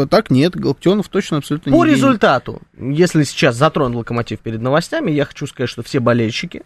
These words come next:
Speaker 2: московской команды
Speaker 1: Мгм.
Speaker 2: красно-зелёных должны быть счастливы этим результатом. Потому
Speaker 1: Нет,
Speaker 2: что "Локомотив"
Speaker 1: нет. А я объясню.
Speaker 2: завершил на четвёртом месте.
Speaker 1: Это ровно та же самая ловушка, в которую попада-, могут попасть болельщики "Зенита".
Speaker 2: И тут я с тобой
Speaker 1: Это
Speaker 2: не
Speaker 1: то же
Speaker 2: спорю,
Speaker 1: самое.
Speaker 2: я с тобой
Speaker 1: А как
Speaker 2: согласен.
Speaker 1: тогда можно быть счастливым?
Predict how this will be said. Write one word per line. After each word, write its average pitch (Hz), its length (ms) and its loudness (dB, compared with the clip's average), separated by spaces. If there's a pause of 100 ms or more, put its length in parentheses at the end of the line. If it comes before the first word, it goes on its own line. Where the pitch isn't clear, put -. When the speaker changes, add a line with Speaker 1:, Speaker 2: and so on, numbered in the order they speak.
Speaker 2:
московской 113 480 -8
команды 107 460 -4 (400)
Speaker 1:
Мгм. - 80 -2
Speaker 2:
красно-зелёных 127 640 2
должны 185 260 2
быть 202 120 0
счастливы 120 500 -2
этим 110 180 -10
результатом. 139 500 -6 (300)
Потому 131 160 6
Speaker 1:
Нет, 123 60 4
Speaker 2:
что 135 100 4
"Локомотив" 143 440 2
Speaker 1:
нет. 143 260 2 (100)
А 147 100 4
я 151 60 8
объясню. 147 220 2
Speaker 2:
завершил 175 400 4
на 247 120 2
четвёртом 202 480 0
месте. 196 160 4
Speaker 1:
Это 196 160 4
ровно 214 480 4
та 156 160 4
же 135 80 -8
самая 117 320 -2
ловушка, 110 520 -4
в - 80 -16
которую 175 340 2
попада-, 170 480 2
могут 170 340 2
попасть 254 360 2
болельщики 247 480 0
"Зенита". 190 420 0
Speaker 2:
И 139 100 0
тут 127 320 2
я 151 100 6
с - 80 -4
тобой 151 160 4
Speaker 1:
Это 135 120 4 (180)
Speaker 2:
не 196 60 4
Speaker 1:
то 320 60 0
же 277 80 -2
Speaker 2:
спорю, 247 300 6
Speaker 1:
самое. 214 240 0
Speaker 2:
я 147 80 2
с - 60 -10
тобой - 200 6
Speaker 1:
А - 40 4
как 180 160 2
Speaker 2:
согласен. 233 220 4
Speaker 1:
тогда 214 160 4
можно 208 260 2
быть 269 160 2
счастливым? 185 720 0